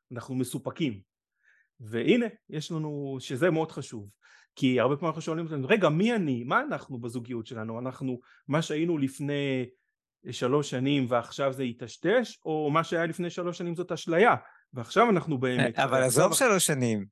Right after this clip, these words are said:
Speaker 2: מה נשאר ממה שהיינו לפני עשרים שנה?
Speaker 1: אה, קל
Speaker 2: כן,
Speaker 1: וחומר,
Speaker 2: במקרה
Speaker 1: קל וחומר,
Speaker 2: שלנו,
Speaker 1: נכון.
Speaker 2: עוד פחות מעשרים שנה, לא זוכר, קצת יותר מחמש עשרה, לא אספור עכשיו, אבל, אה, מה נשאר ממה שהיינו לפני שלושים שנה, ארבעים שנה,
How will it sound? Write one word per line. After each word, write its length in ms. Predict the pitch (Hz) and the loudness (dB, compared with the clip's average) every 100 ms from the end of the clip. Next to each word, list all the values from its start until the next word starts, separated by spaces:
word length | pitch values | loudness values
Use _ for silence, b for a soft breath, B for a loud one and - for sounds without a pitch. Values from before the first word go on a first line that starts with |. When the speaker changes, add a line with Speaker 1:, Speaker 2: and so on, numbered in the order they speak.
| _ _ _ _ _ _ - | _ _ _ _ _ _ 2
Speaker 2:
מה 140 | 143 | 4
נשאר 440 | 180 190 202 190 185 | 6 6 4 4 2
ממה 240 | 175 175 175 | 2 2 2
שהיינו 340 | 175 160 170 | 0 2 0
לפני 220 | 156 165 | 0 2
עשרים 440 | 143 - 165 208 285 | 2 4 4 4 4
שנה? 480 | 269 190 143 120 107 _ _ - | 4 4 4 0 -4 _ _ -20
Speaker 1:
אה, 120 | - | -18
קל 120 | - - 113 | -14 -8 2
Speaker 2:
כן, 160 | 156 | 4
Speaker 1:
וחומר, 140 | 160 151 | 4 0
Speaker 2:
במקרה 140 | 143 | 0
Speaker 1:
קל 120 | 170 | 0
וחומר, 200 | 170 175 | 4 4
Speaker 2:
שלנו, 520 | 160 170 170 160 151 | 4 2 2 2 4
Speaker 1:
נכון. 80 | 143 | 4
Speaker 2:
עוד 140 | - - | 0 -2
פחות 260 | 151 208 240 | 2 2 4
מעשרים 320 | 233 202 175 | 4 4 2
שנה, 380 | 175 143 131 120 120 - | 2 2 4 4 2 -2
לא 100 | - | -2
זוכר, 240 | 143 - 123 | -2 0 0
קצת 200 | 165 156 | -2 -2
יותר 200 | 160 160 | -2 -2
מחמש 280 | - 147 | 0 2
עשרה, 280 | 170 - 139 | 2 2 2
לא 100 | 127 | 2
אספור 300 | 135 - 139 | 0 2 0
עכשיו, 320 | 113 - 131 151 B B 214 156 - | 0 2 0 0 B B -4 -2 2
אבל, 340 | 123 135 127 - _ _ _ - | 4 2 0 -8 _ _ _ 0
אה, 360 | 143 139 131 123 - _ - | 4 6 6 2 -2 _ 0
מה 160 | 135 160 | 2 4
נשאר 600 | 180 - - - 175 165 | 4 0 -2 2 4 4
ממה 160 | 156 | 2
שהיינו 460 | 156 160 147 156 165 | 0 2 2 2 2
לפני 280 | 151 - 147 | 2 2 0
שלושים 420 | 143 131 196 269 | 2 2 4 4
שנה, 360 | 294 254 180 135 | 4 4 4 2
ארבעים 400 | 127 131 165 294 | 2 2 2 2
שנה, 360 | 311 208 104 | 2 2 0